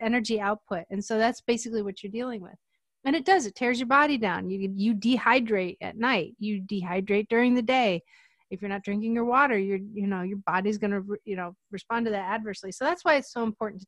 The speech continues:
take care of yourselves. And, and, you know, that's why I had chosen on the recovery side of the day, because recovering at the end of the day for me is what gives me all of the energy that I need moving forward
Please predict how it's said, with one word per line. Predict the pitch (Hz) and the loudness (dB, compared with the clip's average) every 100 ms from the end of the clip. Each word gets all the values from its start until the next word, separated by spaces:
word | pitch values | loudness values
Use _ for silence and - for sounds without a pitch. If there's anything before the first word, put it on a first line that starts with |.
| - | -10
take | 185 | -10
care | - 180 | -8 -8
of | |
yourselves. | 180 - 180 180 180 | -8 -8 -8 -8 -8
And, | 175 170 _ _ _ _ - - | -10 -12 _ _ _ _ -14 -4
and, | 220 196 202 | -2 -2 -4
you | 208 | -4
know, | 202 | 0
that's | 220 233 | 0 0
why | 226 214 208 | 0 0 0
I | |
had | 214 202 | -2 -4
chosen | - 196 202 196 | -4 -6 -4 -4
on | 190 190 185 - - _ | -2 -4 -6 -12 -20 _
the | 208 | -4
recovery | 208 - 277 294 | -4 0 0 0
side | 269 226 208 | -2 0 0
of | 202 | -2
the | 190 | -6
day, | 196 185 | -4 -4
because | 190 202 - 214 196 - _ _ _ - | -4 -8 -4 -2 -2 -6 _ _ _ -6
recovering | 220 226 240 233 254 240 | -6 0 0 2 2 0
at | 226 | -2
the | 220 | -2
end | 220 | 0
of | 220 | -2
the | 208 | -2
day | 214 214 | -2 -2
for | 208 - | -2 -4
me | 196 240 226 190 190 | -2 0 0 -2 -4
is | 202 196 | -8 -6
what | 208 190 | -6 -4
gives | 220 214 | -4 -2
me | 214 208 208 _ | 0 0 -2 _
all | 220 247 254 | 4 6 4
of | 220 | 2
the | 214 | -2
energy | 190 196 190 208 | 0 -2 -2 -4
that | 190 196 | -4 -2
I | 196 233 | 0 2
need | 233 196 190 | 2 2 0
moving | 196 185 185 | 0 0 -2
forward | 185 - 202 190 185 | -4 -4 -2 -2 -2